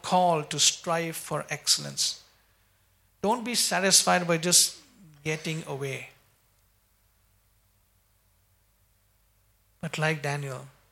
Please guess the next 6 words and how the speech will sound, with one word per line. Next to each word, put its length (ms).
be 160
a 60
man 520
of 240
excellence. 720
Daniel 500